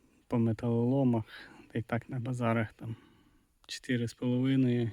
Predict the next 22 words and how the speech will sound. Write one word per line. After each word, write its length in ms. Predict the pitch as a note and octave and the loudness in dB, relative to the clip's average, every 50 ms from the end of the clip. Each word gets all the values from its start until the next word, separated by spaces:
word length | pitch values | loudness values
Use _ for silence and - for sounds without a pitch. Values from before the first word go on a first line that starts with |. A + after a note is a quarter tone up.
| - - | -6 -6
і 120 | - A#2+ A2+ | -4 -4 -4
пішли 400 | - - A#2+ - - C3 B2+ A#2+ | -4 -6 -8 -6 -4 -2 -2 0
далі 400 | A#2 B2 A#2 A2+ A2+ A2+ A2+ A2 - - - - - - _ _ _ _ _ _ _ - | 2 2 2 2 2 2 0 -4 -6 -12 -20 -20 -20 -20 _ _ _ _ _ _ _ -6
в 100 | - B2 | -4 -2
гривнях. 600 | G#2+ A#2 A#2+ A#2+ A2+ A#2 A#2+ A#2+ - - _ _ _ _ _ _ _ _ _ _ _ _ _ _ _ _ _ _ _ _ _ _ _ _ _ _ _ _ _ _ _ _ - _ _ - _ _ _ _ _ _ _ | 0 0 0 0 -2 -2 -4 -6 -10 -12 _ _ _ _ _ _ _ _ _ _ _ _ _ _ _ _ _ _ _ _ _ _ _ _ _ _ _ _ _ _ _ _ -20 _ _ -20 _ _ _ _ _ _ _
А 120 | - A#2 | -6 -6
це 360 | A2 - - - C3 B2+ B2 A#2+ | -4 -4 -4 -2 0 2 2 2
я 220 | A2+ A2 A2 G#2 - - - - - - - - | 2 0 0 -2 -6 -12 -20 -20 -20 -20 -16 -4
того 280 | - B2 A2 G#2+ A#2 A#2 | -2 0 0 2 2 2
року 360 | A#2+ B2 B2 - - B2 A2 - - - - - - - - - | 0 0 -2 -2 -6 -6 -6 -8 -12 -20 -20 -20 -20 -20 -20 -20
купив 440 | - - - _ - C3+ C3 B2+ A#2+ | -20 -20 -18 _ -4 -2 0 0 -2
за 240 | A2+ A#2 A#2+ A2+ G#2+ - - - - - - - _ | -2 -2 -2 -2 -4 -6 -12 -20 -20 -20 -20 -20 _
тисячу 460 | - - C3 A#2 - C3 B2+ - - B2 | -6 -6 -6 -4 -6 -10 -12 -8 -6 -6
гривень, 440 | A2+ B2 C#3+ D3+ D3 C3+ B2+ A#2+ | -2 0 2 2 4 4 2 0
плюс 240 | A#2+ - - A2 A2+ | -2 -6 -8 -10 -10
доставка 520 | F#2+ - - - - E3 D#3 C#3+ - C3 C3 | -10 -12 -14 -4 -2 0 0 0 -2 -6 -6
триста 400 | - - C3+ B2 - - - C3 | -4 -4 -4 -4 -6 -6 -4 -4
гривень. 420 | A#2 C3 C#3+ C#3 C3+ C3+ B2+ A#2+ - - - _ _ _ _ _ _ _ _ _ _ _ _ _ _ _ _ _ _ - - - - - - _ _ _ | -2 -2 -2 -2 -4 -4 -6 -8 -12 -18 -20 _ _ _ _ _ _ _ _ _ _ _ _ _ _ _ _ _ _ -20 -20 -20 -20 -20 -20 _ _ _
Ну, 100 | - - | -2 -2
тисячу 380 | - - - B2+ - - - - | -2 -4 -8 -10 -8 -10 -10 -12
триста 380 | - - - - - - - A#2 | -8 -8 -8 -8 -6 -6 -6 -6
гривень. 380 | A2 A2+ A2+ A2+ A2 G#2+ A2 | -4 -4 -6 -6 -8 -10 -12